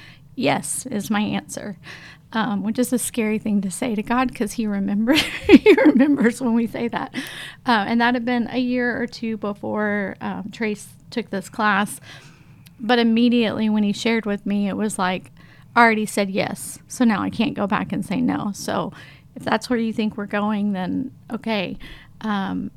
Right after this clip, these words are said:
you know, and then I even remember a couple de-, missionary families who had been ahead of us who, um, were being sent out and really struggling through, like,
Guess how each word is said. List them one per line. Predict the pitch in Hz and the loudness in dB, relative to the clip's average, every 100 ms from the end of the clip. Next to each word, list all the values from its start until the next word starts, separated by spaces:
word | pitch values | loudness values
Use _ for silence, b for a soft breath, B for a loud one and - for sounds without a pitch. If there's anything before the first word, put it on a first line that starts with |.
| - - - - | -20 -20 -20 -6
you | 226 | -4
know, | 185 | -2
and | 185 220 220 | -2 0 0
then | 208 | 2
I | 226 | 2
even | 240 254 226 | 4 4 4
remember | 220 220 214 208 | 4 4 2 0
a | 185 - | -2 -4
couple | 226 - 208 185 - | -6 -2 -2 -2 -4
de-, | 220 220 - - | -6 -8 -6 0
missionary | 233 233 247 208 208 | 0 0 -2 -4 -4
families | 202 214 214 208 208 | -4 -4 -2 -4 -6
who | - | -4
had | 220 185 | -4 -2
been | 208 190 | -4 -4
ahead | 214 170 233 | -6 -4 -2
of | 214 208 | -2 -4
us | 226 - - | -8 -12 -4
who, | 240 214 202 254 | -2 -2 -4 -6
um, | 196 214 214 208 - - - | -8 -8 -8 -10 -12 -20 -4
were | 233 220 | 0 2
being | 220 208 | 2 2
sent | - 240 214 | 0 -2 -2
out | 202 202 - - - - - - - - - - | 0 -2 -2 -8 -20 -20 -20 -20 -20 -20 -20 2
and | 247 220 | 4 6
really | 226 202 | 4 2
struggling | - - 220 196 208 180 185 | -2 -4 -4 -2 -2 -4 -6
through, | 202 202 190 190 | -4 -2 -2 -4
like, | 180 - | -8 -10